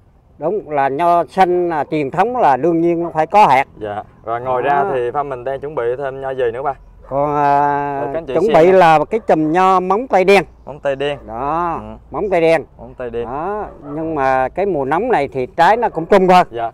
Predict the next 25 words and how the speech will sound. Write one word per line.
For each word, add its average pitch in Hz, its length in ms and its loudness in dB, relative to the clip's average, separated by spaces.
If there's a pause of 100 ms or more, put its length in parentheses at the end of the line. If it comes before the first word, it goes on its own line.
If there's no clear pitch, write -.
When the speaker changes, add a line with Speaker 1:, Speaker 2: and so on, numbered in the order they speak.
Speaker 2:
Và 131 140 0
đối 156 140 0
Speaker 1:
Đó, 214 100 2
Speaker 2:
với 233 100 2
Speaker 1:
nó 214 40 -4
Speaker 2:
Ninh 185 100 -4
Thuận 151 120 -2
Speaker 1:
không 170 80 -6
có 151 60 0
Speaker 2:
mình, - 40 -2
Speaker 1:
lớn. 185 120 -2
Speaker 2:
khí 214 140 0
hậu 165 120 -4
nóng 170 320 -6 (320)
thì 135 160 -4
thường 135 240 -6
là 123 120 -2 (280)
trái 180 180 -2
nó 220 60 -10
sẽ 214 160 -6
không 156 200 -10
lõm 135 160 -4
đít 202 120 -6
đâu 175 100 -6
ba, 147 160 -2